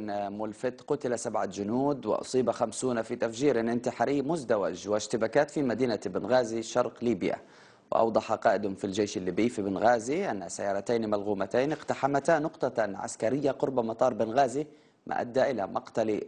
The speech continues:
ثلاثة جنود، كما أشار إلى أن اشتباكات نشبت عقب الانفجار، ما أسفر عن مقتل أربعة جنود خلال اشتباكات مع متشددين إسلاميين. وأضاف المسؤول العسكري الليبي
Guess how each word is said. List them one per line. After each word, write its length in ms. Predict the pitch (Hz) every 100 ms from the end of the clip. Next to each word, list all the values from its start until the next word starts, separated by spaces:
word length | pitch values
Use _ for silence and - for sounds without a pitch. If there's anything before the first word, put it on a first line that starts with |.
| -
ثلاثة 500 | 98 117 123 113 107
جنود، 360 | 98 117 123 - - - - _ _
كما 240 | 92 92
أشار 320 | - - 117 139
إلى 200 | 98 85
أن 100 | 90
اشتباكات 540 | - 87 92 113 107
نشبت 580 | 95 101 123 107 139 143
عقب 240 | 117 104
الانفجار، 680 | 98 - 92 98 117 139 147 - - _ _ _
ما 240 | 92 -
أسفر 340 | - - 123 147
عن 360 | 151 107 90
مقتل 480 | 101 123 - 113 104
أربعة 720 | - 107 104 110 139 143 147
جنود 580 | 143 165 151 110 92 -
خلال 280 | - 117 113
اشتباكات 600 | 101 - 104 104 135 131 160 151 - - - _
مع 120 | - -
متشددين 760 | 95 107 101 95 104 131 117
إسلاميين. 880 | 98 71 - 104 101 101 107 123 92 - -
وأضاف 340 | - 110 -
المسؤول 360 | 107 98 101 110
العسكري 560 | 92 95 - 101 113
الليبي 580 | 92 92 - 131 160